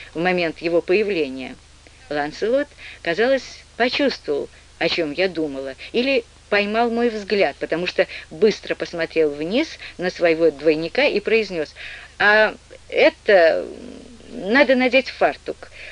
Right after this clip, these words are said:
Мой двойник был в фартуке, когда появился». «А что, если ты не наденешь его?» спросила я. «Нет,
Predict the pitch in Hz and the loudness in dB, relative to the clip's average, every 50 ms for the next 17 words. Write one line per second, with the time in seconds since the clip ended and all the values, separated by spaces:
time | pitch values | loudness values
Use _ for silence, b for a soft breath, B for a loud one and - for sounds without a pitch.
0 | B B - 185 214 254 294 240 208 220 226 220 220 247 294 262 220 196 240 277 | B B -2 2 4 4 4 6 6 4 4 4 4 2 0 0 2 2 2 4
1 | 262 247 - - - - 254 226 - - - 147 - - - 143 - 131 131 - | 2 2 -2 -6 0 4 4 4 4 4 -2 -12 -8 -6 -6 -6 -6 -8 -10 -16
2 | - - - 165 156 147 156 147 - 165 160 151 143 143 - - - - 131 131 | -12 -4 -2 0 0 0 0 0 0 0 0 0 -2 -4 -6 -8 -12 -16 -18 -20
3 | - - - - - - - - - - - - - - - - - - b b | -20 -20 -20 -20 -20 -20 -20 -20 -20 -20 -20 -20 -20 -20 -20 -20 -20 -20 b b
4 | b b b b - - - - 180 190 196 - - - - - - - 294 302 | b b b b -20 -8 -2 0 0 0 2 0 -2 -2 -4 -6 -4 -2 0 2
5 | 302 294 269 240 208 190 196 262 254 - 254 254 - - 262 262 262 269 277 302 | 2 2 0 -2 -4 -2 -2 -2 0 2 2 2 2 0 0 0 0 2 2 2
6 | 294 247 247 175 151 147 - - 147 139 139 143 - - - 156 151 - - - | 2 4 2 2 0 -2 -8 -6 -6 -6 -8 -8 -10 -6 -4 -4 -4 -4 -6 -10
7 | 143 139 120 - 131 135 131 131 - - - - b b b b b b b b | -12 -10 -10 -12 -12 -12 -12 -14 -16 -20 -20 -20 b b b b b b b b
8 | b b b b - - - 196 202 208 208 196 - | b b b b -18 -8 -4 0 2 4 6 6 4